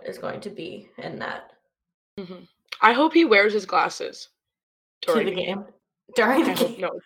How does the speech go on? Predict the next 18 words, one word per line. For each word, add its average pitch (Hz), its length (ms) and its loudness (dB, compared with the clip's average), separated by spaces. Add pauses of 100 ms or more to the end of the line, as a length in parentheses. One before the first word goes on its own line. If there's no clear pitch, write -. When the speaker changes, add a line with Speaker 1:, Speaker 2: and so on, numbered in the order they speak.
(120)
Speaker 2:
during 185 320 2
the 202 100 -8
game. 165 100 0 (840)
Speaker 1:
Under 240 180 2
Speaker 2:
I 277 200 8
Speaker 1:
or - 40 6
Speaker 2:
hope 381 180 6
Speaker 1:
over 196 100 -2
the 175 80 -4
mask? 151 460 -4 (920)
Speaker 2:
Over. - 380 2
Of 202 160 0
course, 285 160 2
you 226 80 6
have 254 160 6
to 220 60 -6
see 294 180 -2
them. - 320 -2